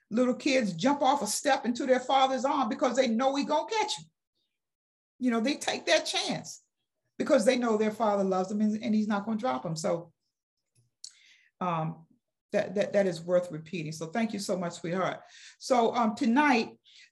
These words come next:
um, we are continuing a conversation that we started two weeks ago. Last week was very, very powerful.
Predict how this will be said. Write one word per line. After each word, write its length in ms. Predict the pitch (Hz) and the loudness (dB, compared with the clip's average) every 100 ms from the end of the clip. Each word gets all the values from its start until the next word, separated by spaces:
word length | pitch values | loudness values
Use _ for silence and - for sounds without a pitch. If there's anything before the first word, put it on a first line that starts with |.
| _ | _
um, 340 | 202 202 196 - | -2 0 -2 0
we 220 | 240 381 | 4 6
are 160 | 349 | 4
continuing 1000 | 349 285 220 - 294 254 247 208 160 113 - | 0 -2 -2 -2 0 4 4 2 -2 -8 -8
a 80 | 180 | -8
conversation 880 | - 233 214 220 - 185 - 202 180 | -2 0 0 -2 2 2 0 -4 -2
that 180 | 180 | -2
we 120 | 180 190 | -2 -6
started 400 | - 190 156 - | -2 -2 -2 -8
two 140 | 156 | -6
weeks 240 | 220 262 294 | -4 -4 -2
ago. 540 | 247 240 233 233 233 _ - _ - | 2 2 2 0 -4 _ -20 _ 0
Last 420 | 240 311 320 - | 2 2 0 -2
week 260 | 240 247 240 | -4 -4 -6
was 260 | 202 175 160 151 | -4 -4 -4 -8
very, 540 | 156 208 202 202 202 - _ | -2 2 2 0 -4 -12 _
very 580 | 156 147 170 180 170 165 - | -18 -4 2 4 2 -2 -12
powerful. 680 | - 160 151 160 - 165 | -8 -4 -4 -6 -10 -14